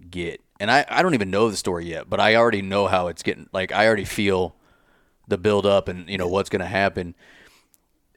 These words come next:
This,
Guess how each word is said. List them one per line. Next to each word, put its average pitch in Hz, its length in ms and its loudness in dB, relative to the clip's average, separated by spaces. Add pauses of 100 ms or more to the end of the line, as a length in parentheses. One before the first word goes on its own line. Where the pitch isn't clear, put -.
(1500)
This, 120 600 0